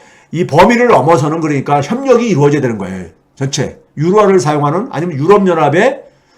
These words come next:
유럽연합이라는 전체 이 그, 그 정치 결사체를 위해 가지고 이 정치 결사체를 건강하게 유지하기 위해서, 유지하기 위해서 그 회원 국가들이 자기 책임을 다 해야 되는 거죠. 이게 안 되면은,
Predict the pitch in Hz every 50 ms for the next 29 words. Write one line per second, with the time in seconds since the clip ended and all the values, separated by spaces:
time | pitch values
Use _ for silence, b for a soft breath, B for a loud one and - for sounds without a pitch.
0 | b - 143 175 208 220 214 190 180 175 170 165 151 151 156 156 139 139 139 -
1 | 165 151 139 - 160 156 147 135 135 B B B B B - 139 143 139 135 123
2 | 120 - - 120 120 117 117 107 - 143 160 147 151 - 135 131 131 175 156 -
3 | 156 139 139 143 131 131 135 131 120 104 113 98 98 98 - - - - - -
4 | 170 185 180 - 143 135 139 - 160 156 139 139 131 123 139 156 214 262 - B
5 | B B B B B - 143 151 180 220 226 233 226 220 214 214 214 208 190 151
6 | 139 156 156 139 131 120 123 117 104 95 135 127 98 - - _ _ _ _ _
7 | _ _ _ _ _ _ _ - 147 151 196 190 165 156 147 135 165 220 269 -
8 | B B B B B B B B _ - 190 226 254 247 233 208 - - - _
9 | _ - _ - 139 - 160 196 226 214 214 185 165 - 185 170 151 170 208 196
10 | - - 151 185 226 - - - - 190 196 - - 113 143 185 214 208 185 139
11 | 120 95 98 87 - - 76 71 _ _ _ _ _ _ _ _ _ _ _ _
12 | _ _ _ _ _ _ _ _ _ _ _ _ _ _ _ _ _ _ _ _
13 | - 214 226 - - 170 180 196 180 190 180 156 139 135 156 135 95